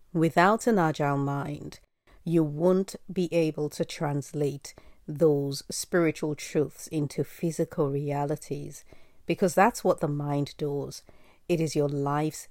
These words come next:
engine room. It receives instructions or truths from your spirit, which is one with God, and then processes them into instructions for the body to carry out,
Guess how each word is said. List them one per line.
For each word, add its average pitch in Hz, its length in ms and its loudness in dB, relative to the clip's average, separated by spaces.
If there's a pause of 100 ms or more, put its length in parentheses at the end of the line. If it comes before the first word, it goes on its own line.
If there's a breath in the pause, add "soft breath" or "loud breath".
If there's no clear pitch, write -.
(160)
engine 156 480 0
room. 156 320 -8 (560 soft breath)
It 170 160 2
receives 185 560 -2
instructions 151 1080 -4 (120)
or 143 280 -4
truths - 540 -4
from 151 280 -2
your 143 140 -4
spirit, 147 720 -6 (460)
which 165 240 -2
is 151 100 -2
one 165 380 2
with 170 260 -2
God, - 440 -8 (440 soft breath)
and 160 280 -2
then 196 240 4
processes - 960 -2
them 147 200 -4
into 147 380 -6
instructions 143 800 -6
for - 180 -8
the 147 120 -6
body 147 420 -2
to - 140 -8
carry 147 440 -4
out, 135 260 -6